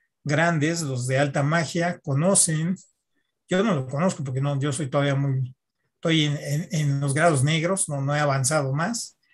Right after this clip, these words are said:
pero ojalá, eh, algún día llegue a ese nivel.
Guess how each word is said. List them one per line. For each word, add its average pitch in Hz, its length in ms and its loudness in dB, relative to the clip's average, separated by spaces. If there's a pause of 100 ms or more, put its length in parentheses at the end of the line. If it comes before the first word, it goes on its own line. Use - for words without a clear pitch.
(380)
pero 139 160 -4
ojalá, 147 480 -2
eh, 131 240 -4
algún 147 220 -2
día 143 100 0
llegue 135 540 -2 (580)
a 139 80 -6
ese 143 220 0
nivel. 180 500 2